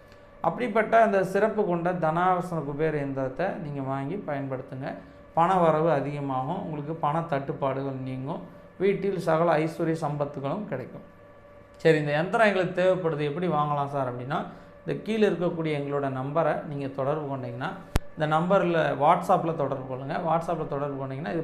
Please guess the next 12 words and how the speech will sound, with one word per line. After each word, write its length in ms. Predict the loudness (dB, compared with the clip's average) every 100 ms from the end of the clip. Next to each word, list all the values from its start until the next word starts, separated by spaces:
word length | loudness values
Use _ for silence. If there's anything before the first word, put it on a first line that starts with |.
| -2
பத்தியான 340 | -4 -4 -4 -4
விவரங்கள் 440 | -2 -2 -4 -6 -6
எல்லாமே 300 | -8 -8 -10 -12 -20 -20 -12
உங்களுக்கு 280 | -6 -4 0 0
வரும், 220 | -2 -4 -12 -20 -16 -4
நீங்க 160 | -2 0 0
வாங்கிக்கொள்ளலாம். 560 | -2 -2 -4 -4 -2 -2
உங்களுக்கு 260 | -4 -4 -4
எந்த 160 | 0 2 2
ஊராக 280 | 6 6 4
இருந்தாலும் 380 | 0 0 -2 -2 -8 -12 -4
நாங்க 200 | -2